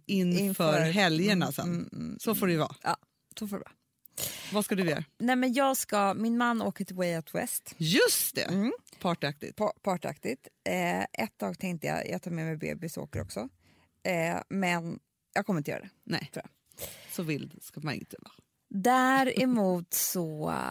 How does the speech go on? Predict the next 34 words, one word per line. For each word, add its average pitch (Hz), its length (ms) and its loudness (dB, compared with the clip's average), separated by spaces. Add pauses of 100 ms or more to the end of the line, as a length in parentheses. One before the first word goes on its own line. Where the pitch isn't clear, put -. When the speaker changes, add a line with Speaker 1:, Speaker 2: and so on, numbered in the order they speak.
(400)
Speaker 2:
kommer 185 420 -2
han 175 520 -2
hem. 156 640 -6
Jag 233 180 -4
tror - 180 -4
att - 100 -10
vi 269 100 -4
ska 247 120 -6
fira 226 300 -2
vår 196 160 -2
bröllopsdag 190 440 -4
lite 208 200 -6
till. 226 140 -4
Vi 214 160 -2
firar 285 340 2
lite 262 160 0
hela 254 160 2
tiden. 254 260 0
Först 277 340 -2
firade 185 340 0
vi 147 140 -2
med 147 140 0
resan - 460 -4
Speaker 1:
Ja. 165 280 4
Speaker 2:
när 65 160 -2
vi - 60 -6
var 147 100 -6
där. 95 160 0
Speaker 1:
Ja. 156 240 0 (600)
Speaker 2:
Mm, 208 580 2 (140)
och 214 240 -4
sen 220 400 0
så, 185 480 0 (440)
eh, - 380 -4